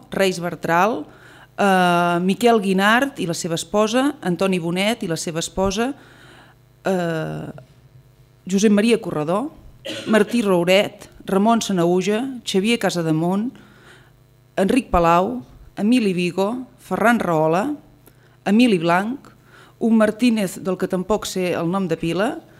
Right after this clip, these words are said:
Felip Calvet, Ràfols Camí i Artur Blader. A la imatge, us he portat una imatge que no és la de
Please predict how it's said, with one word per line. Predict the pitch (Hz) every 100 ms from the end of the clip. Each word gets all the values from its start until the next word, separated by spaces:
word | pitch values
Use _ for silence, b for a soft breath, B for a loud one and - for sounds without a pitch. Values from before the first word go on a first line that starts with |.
| B B
Felip | - 220 254 269 -
Calvet, | 202 170 185 220 - - - - -
Ràfols | - 226 214 196
Camí | - 175 185 220 262 - -
i | 190
Artur | 180 190 165
Blader. | 151 135 113 - - _ - B B B B
A | 175
la | 190
imatge, | 226 247 214 277 - -
us | - 170
he |
portat | 160 180 190 -
una | 190 190
imatge | 208 202 190 -
que | 139
no | 151
és | 156 147
la |
de | 147